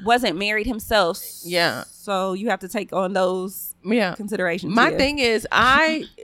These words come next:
Speaker 2: I started looking at the Bible and being like, "Mm, I'm good." When I realized that,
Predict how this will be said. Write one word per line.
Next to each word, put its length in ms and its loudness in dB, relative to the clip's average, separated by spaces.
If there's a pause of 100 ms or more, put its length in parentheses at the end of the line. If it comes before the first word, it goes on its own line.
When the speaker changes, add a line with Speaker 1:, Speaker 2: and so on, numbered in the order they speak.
(360)
Speaker 2:
I 340 2
started 380 4
looking 260 -2
at 140 -2
the 80 0
Bible 500 2
and 140 -2
being 200 -6
like, 280 -4
"Mm, 840 -8 (100)
I'm 240 -2
good." 600 -2
When 600 -4
I 160 0
realized 500 -2
that, 320 0